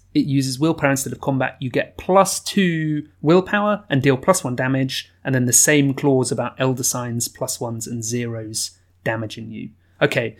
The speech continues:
so for the three cost, it's gained an icon and it's gained a baked-in boost of plus two. It's like Shriveling level three,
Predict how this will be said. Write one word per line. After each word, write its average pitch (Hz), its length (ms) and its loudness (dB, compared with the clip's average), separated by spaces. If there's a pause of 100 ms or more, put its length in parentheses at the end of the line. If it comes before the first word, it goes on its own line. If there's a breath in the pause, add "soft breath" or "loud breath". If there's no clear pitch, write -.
(120)
so 135 200 4
for 139 120 -2
the 135 80 2
three 170 300 4
cost, - 340 -2
it's - 160 -12
gained 147 300 6
an 139 80 4
icon 123 480 -2 (220 soft breath)
and 127 100 -4
it's - 100 -8
gained 127 260 2
a 120 40 0
baked-in 135 580 0
boost 120 360 0
of - 120 -14
plus - 240 -10
two. - 320 -10 (560)
It's 160 220 0
like - 180 4
Shriveling 117 360 2
level 107 200 -8
three, - 380 -12